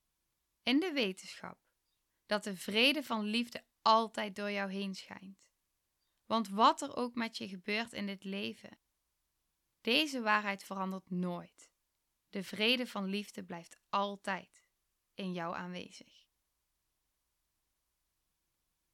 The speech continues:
Als je uit evenwicht wordt gebracht door de angsten die er in de wereld heersen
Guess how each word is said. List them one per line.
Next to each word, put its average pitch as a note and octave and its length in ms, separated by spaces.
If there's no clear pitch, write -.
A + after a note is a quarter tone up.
Als G#3+ 160
je A#3 60
uit G#3+ 220
evenwicht A#3+ 460
wordt G#3+ 160
gebracht G#3 400
door G#3+ 100
de - 120
angsten A3 440
die F#3 120
er F#3+ 140
in F#3 120
de F#3 80
wereld G3 400
heersen G3+ 640